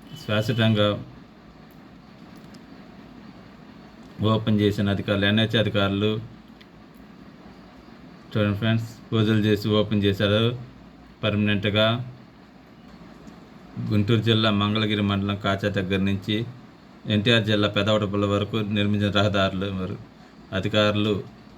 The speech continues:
అందుబాటులోకి తెచ్చారు ఫ్రెండ్స్. వాహనాలను అందుబా-,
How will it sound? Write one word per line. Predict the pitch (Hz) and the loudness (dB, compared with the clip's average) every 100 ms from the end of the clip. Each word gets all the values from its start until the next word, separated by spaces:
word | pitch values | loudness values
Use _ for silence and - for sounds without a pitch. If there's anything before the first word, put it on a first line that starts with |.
| - - - - | -20 -20 -20 -6
అందుబాటులోకి | 107 107 110 107 107 98 | -2 0 2 2 2 0
తెచ్చారు | 95 110 98 | 0 -2 -2
ఫ్రెండ్స్. | 113 110 - - 101 | -2 -6 -10 -10 -4
వాహనాలను | 98 107 107 104 | -2 0 0 0
అందుబా-, | 101 101 107 | 0 -2 -4